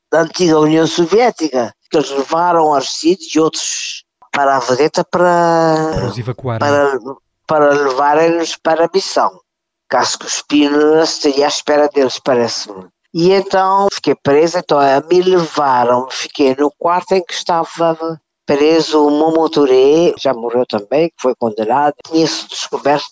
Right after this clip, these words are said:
Speaker 1: tinha sido enviado, teria pertencido, quando vivia em Guiné-Bissau, ao P S G C da clandestinidade.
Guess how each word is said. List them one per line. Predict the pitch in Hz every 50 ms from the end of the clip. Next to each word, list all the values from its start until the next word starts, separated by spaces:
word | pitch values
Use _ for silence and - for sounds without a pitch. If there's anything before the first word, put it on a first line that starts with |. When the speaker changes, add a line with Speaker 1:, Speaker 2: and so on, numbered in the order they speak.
| - -
Speaker 1:
tinha | - 175 151
sido | - - - 160 160 - 160 160 160
enviado, | 165 165 165 160 143 - - 135 135 131 131 131 123 117 - 139 147 156 156 _ _ _ _ _ -
teria | 175 185 196 214 220 220 214
pertencido, | - - 175 156 - - 147 143 135 - - - 165 170 170 - - 147 - _
quando | - 143 139 139 131
vivia | 120 123 127 120 - 139 143 139 135
em | 127
Guiné-Bissau, | 123 120 120 113 - - 110 104 - - 139 131 143 147 147 143 127 - - - - -
ao | - - 131 131 -
P | - 156 156 147
S | 135 -
G | 127 -
C | - - 151
da | 147 147 135
clandestinidade. | - - 139 131 127 - - - - - 123 120 113 104 - 101 95 92 90